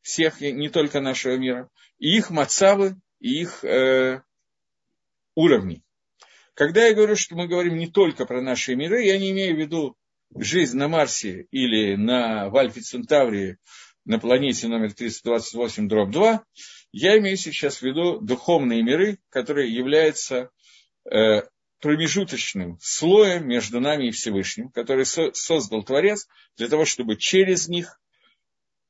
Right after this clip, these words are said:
общаться с нами, а не какие-то миры из научной фантастики. Вздрогнули. Он говорит, Рамхаль, теперь нам, что часть всего создания, части общего создания, они материальные и духовные.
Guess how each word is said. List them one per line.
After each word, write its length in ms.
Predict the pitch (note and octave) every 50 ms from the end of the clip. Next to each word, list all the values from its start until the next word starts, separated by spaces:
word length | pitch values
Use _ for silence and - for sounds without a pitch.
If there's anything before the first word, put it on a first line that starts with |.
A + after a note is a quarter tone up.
| _ _ _
общаться 520 | - A2 G#2+ - - D3+ D3 - - B2
с 100 | A#2+ -
нами, 280 | - E2 - - - _ _ _ _ _ _ _ _ _ _ _ _ _ _ _ _ _ _ -
а 160 | D#3 F3+ F3+
не 340 | E3+ D3+ D#3 D#3+ E3 E3 _ _
какие-то 640 | - A#2 A#2 - C#3+ D3 C#3+ C#3 - A#2 A2+ B2 B2+ -
миры 360 | G2 G2+ A2 A#2 A#2+ D3 D3
из 200 | - - A#2 G2
научной 360 | G#2+ A#2 B2 B2 - - - G#2+
фантастики. 720 | - G#2+ G#2 G2+ - F2 D#2+ - - - - _ _ _ _ _ _ _ _ _ _ - _ _ _ _ _ _ _ _ _ _ _ _ -
Вздрогнули. 680 | A2 G#2 A#2+ D3 F#3 G3+ F3+ C3 G#2 F#2+ D#2+ C#2 - _ _ _ _ _ _ _ _ _ _ _ _ _ _ - -
Он 200 | E3+ A#3+ C4 A3
говорит, 360 | A#3 A3 G#3 G#3 A3+ A3 -
Рамхаль, 440 | G3 F#3+ F#3 E3 - F3 C3+ G#2+ -
теперь 340 | - - F2 F2+ F2 F2+
нам, 240 | G2+ G#2+ G#2+ F#2 E2 -
что 340 | - - - - - A2+ G#2+
часть 540 | F#2 - - - G#3 A3 A#3 A3+ - - -
всего 400 | - - - - D3 D3+ F3 F3+
создания, 580 | - - C#3 B2 G#2 G2+ A2+ A2 G#2+ A2+ A#2 A2+
части 600 | A2+ - - E3+ D3+ C#3 - - - - - _ -
общего 380 | D3 D#3 D3 - - - F#2+
создания, 720 | F#2 - - A#2 A2+ A2+ C3 F#3+ A3 A3+ G3+ C#3 G2+ A2 - _ _ _ _ _ _ _ _ -
они 320 | - C3+ D#3 G3 A3 A3
материальные 800 | - - C#3+ C#3+ - - D3 C3+ C#3 E3 F3 F3+ F3+ E3 D#3 D#3
и 20 |
духовные. 480 | C3 C3+ C3+ - A2 F#2 E2 E2 - -